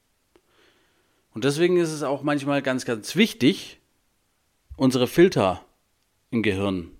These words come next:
einzusetzen. Also abzuwägen, okay, was ist denn jetzt für mich wirklich relevant oder auch nicht?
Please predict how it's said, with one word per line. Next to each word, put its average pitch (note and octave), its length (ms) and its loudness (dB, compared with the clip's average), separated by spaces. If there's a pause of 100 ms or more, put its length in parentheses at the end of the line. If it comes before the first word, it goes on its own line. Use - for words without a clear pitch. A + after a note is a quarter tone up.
(320)
einzusetzen. G2+ 760 0 (920)
Also A#2 500 2 (240)
abzuwägen, E3+ 640 4
okay, D3+ 500 2
was C#3 220 4
ist C#3+ 180 -4
denn D3 120 2
jetzt C3+ 160 -2
für C3+ 80 -2
mich B2 180 -2
wirklich C3 400 0
relevant A#2 480 2
oder A2 260 2
auch G2 240 0
nicht? - 400 4